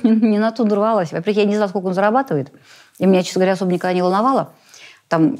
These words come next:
я выяснила только, сколько он получает зарплату, какую, когда там нужно было оформлять документы,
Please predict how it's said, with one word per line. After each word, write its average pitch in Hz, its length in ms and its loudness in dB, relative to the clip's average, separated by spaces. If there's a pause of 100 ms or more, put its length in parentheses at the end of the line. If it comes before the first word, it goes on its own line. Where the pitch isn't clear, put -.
я 170 240 2
выяснила 185 420 0
только, 165 260 -2
сколько 165 300 -4
он 156 180 2
получает 165 300 -2
зарплату, 196 340 0
какую, 147 300 -4
когда 175 640 0
там 170 160 -4
нужно 165 160 -2
было 165 160 0
оформлять 165 360 -4
документы, 247 440 2